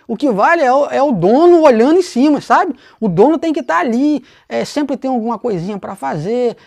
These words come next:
é um, é um, é um, é um problema que aparece, tem que resolver, uma torneira, às vezes, de uma senhora que aconteceu alguma coisa, você tem que dar uma assistência. São essas coisinhas que você tem que tá sempre ali, dando atenção ao inquilino. São essas coisas. Então, o que que você acha de kitnet?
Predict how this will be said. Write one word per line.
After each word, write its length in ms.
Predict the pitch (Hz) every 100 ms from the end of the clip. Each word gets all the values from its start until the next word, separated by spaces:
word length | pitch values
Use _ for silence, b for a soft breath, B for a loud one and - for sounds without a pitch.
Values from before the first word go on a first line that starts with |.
| b
é 100 | 202
um, 180 | 220 226
é 80 | 220
um, 120 | 233
é 60 | 208
um, 260 | 214 214
é 20 |
um 140 | 202 202
problema 360 | 220 180 196
que 80 | 185
aparece, 440 | 185 190 180 185 185
tem 160 | 185
que 80 | 190
resolver, 440 | 202 226 160 214 208
uma 160 | 196
torneira, 520 | - 196 151 190 196
às 60 | 175
vezes, 180 | 185 165
de 60 |
uma 100 | 175
senhora 480 | 160 190 170 190 170 b b _
que 120 | 190
aconteceu 400 | 196 185 165 180
alguma 240 | 170 175
coisa, 240 | - 185 170
você 180 | 165 180
tem 140 | 185
que 80 | 170
dar 140 | 156
uma 180 | 156 175
assistência. 760 | - 233 - 226 240 220 - b b -
São 200 | 277 302
essas 280 | 294 285
coisinhas 500 | - 339 240 226 330
que 80 | -
você 160 | 247 240
tem 200 | 247 233
que 60 |
tá 120 | 233 185
sempre 340 | 214 208 214
ali, 300 | 175 170 139 _ _ _ _
dando 220 | 175 214
atenção 440 | 202 202 - 190 190
ao 80 | 180
inquilino. 440 | 175 175 151 135
São 160 | _ 247
essas 240 | 269 277
coisas. 400 | - 254 277 175 b b b b b
Então, 340 | 247 381 359 B B
o 120 | 247
que 100 | 339
que 80 | 320
você 260 | 302 247 285
acha 220 | 285 233
de 120 | 247
kitnet? 640 | 254 226 240 208 151 -